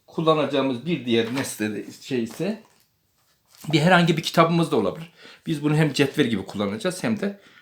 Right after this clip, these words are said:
ayarlayacağız nasıl olduğunu. Bakın şimdi birlikte önce biraz önce delik gel-, delmiştik ya. Bunun tam olduğu yerin bir kısmından fark etmez.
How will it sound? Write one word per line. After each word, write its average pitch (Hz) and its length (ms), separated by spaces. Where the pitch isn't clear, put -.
ayarlayacağız 113 640
nasıl 90 240
olduğunu. 147 160
Bakın - 180
şimdi 147 300
birlikte 165 480
önce 185 440
biraz 151 260
önce 151 260
delik 143 260
gel-, 131 280
delmiştik 131 480
ya. 92 240
Bunun 202 180
tam 233 340
olduğu 170 320
yerin 151 440
bir 165 100
kısmından 110 640
fark - 380
etmez. 131 280